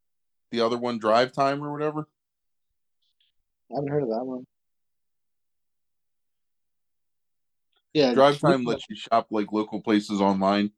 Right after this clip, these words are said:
Speaker 2: I do CarMax or Carvana. New cars is too much.
Speaker 1: Yeah, I'm, I'm never buying a new car again.
Speaker 2: Mm-mm.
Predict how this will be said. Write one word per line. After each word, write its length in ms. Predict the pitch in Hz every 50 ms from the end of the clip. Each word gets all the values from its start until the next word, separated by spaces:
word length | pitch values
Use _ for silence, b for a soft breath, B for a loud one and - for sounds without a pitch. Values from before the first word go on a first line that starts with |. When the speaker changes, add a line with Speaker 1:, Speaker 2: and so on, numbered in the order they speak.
| _ _ _ _ _ _ _ _ _ _ _ _ _ _ _ _ _ _ _ _ _ _ _ _ _ _ _ _ _ _ _ _ _ _ _ _ _ _ _ _ _
Speaker 2:
I 2250 | - - _ _ _ _ _ _ _ _ _ _ _ _ _ _ _ _ _ _ _ _ _ _ _ _ _ _ _ _ _ _ _ _ _ _ _ _ _ _ _ _ _ _ 135
do 120 | 131 135 120
CarMax 520 | - - 135 139 139 139 135 127 - -
or 140 | 139 123 110
Carvana. 480 | - 123 120 113 113 113 113 113 113 110 - - _ _ _ _ _ _ _ _ _ _ _ _ _ _ _ _ _ _ _ _ _ _ _ _ _ _ _ _ _ -
New 140 | - 135 135
cars 340 | - 120 117 110 110 110 - - _ _ _
is 300 | - 123 117 113 - -
too 140 | - - 131
much. 380 | 127 127 147 147 - - - - _ _ _ _ _ _ _ _ _ _ _ _ _ _ _ _ _ _ _ _ _ _ _ _ _
Speaker 1:
Yeah, 220 | 107 101 98 101
I'm, 500 | 104 104 98 95 92 92 92 90 76 73
I'm 140 | 82 107 113
never 180 | 113 110 104 101
buying 280 | 92 98 95 92 95
a 40 | 95
new 140 | 95 95 95
car 240 | - - 92 90 92
again. 280 | 92 95 98 98 101 - _ _ _ _ _ _ _ _ _ _ _ _ _
Speaker 2:
Mm-mm. 300 | 139 135 - - 131 113